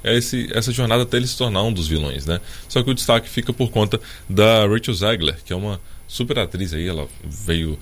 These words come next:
é, dos musicais e tal, eu gosto muito dela. E aí ela faz uma personagem que vem do Distrito doze, é, por exemplo, e que é um dos mais pobres ali,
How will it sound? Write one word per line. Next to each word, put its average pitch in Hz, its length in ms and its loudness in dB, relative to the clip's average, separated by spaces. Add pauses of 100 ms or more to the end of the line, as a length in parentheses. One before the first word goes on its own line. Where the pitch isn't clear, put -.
(160)
é, 80 260 2
dos 78 160 -2
musicais 80 680 0
e - 40 -10
tal, 82 160 0
eu 78 160 -2
gosto 82 220 0
muito 85 180 -6
dela. 82 240 2 (800)
E 98 100 0
aí 95 160 6
ela 98 220 6
faz 101 340 2
uma 98 160 0
personagem 98 560 0
que 107 140 -4
vem 98 160 0
do 90 100 2
Distrito 85 480 -4
doze, 85 440 2 (500)
é, 78 500 0
por 85 140 2
exemplo, 87 340 0 (420)
e 90 60 -4
que - 80 0
é 104 40 6
um 101 80 4
dos 90 120 -2
mais 104 220 0
pobres 82 400 2
ali, 82 240 0